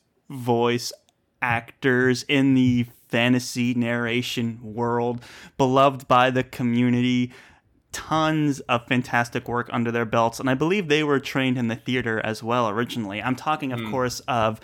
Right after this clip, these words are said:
Speaker 1: Michael Kramer and Kate Redding, two
Speaker 2: Yeah.
Speaker 1: icons in the industry, and I'm referring specifically to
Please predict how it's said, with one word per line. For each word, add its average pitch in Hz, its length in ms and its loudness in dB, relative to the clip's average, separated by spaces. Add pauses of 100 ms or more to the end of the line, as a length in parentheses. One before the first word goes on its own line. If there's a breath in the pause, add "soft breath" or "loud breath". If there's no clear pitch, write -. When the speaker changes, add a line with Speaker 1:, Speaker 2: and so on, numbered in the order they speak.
(240 loud breath)
Speaker 1:
Michael 147 380 2
Kramer 127 480 2
and 117 280 -2
Kate - 400 -8
Redding, 104 640 -8
two 143 440 0 (160 loud breath)
Speaker 2:
Yeah. 85 240 -12
Speaker 1:
icons 127 680 0
in 120 100 4
the 117 80 2
industry, 120 680 -2
and 123 360 2
I'm 170 220 0
referring 139 480 0
specifically 170 760 -2
to 127 420 2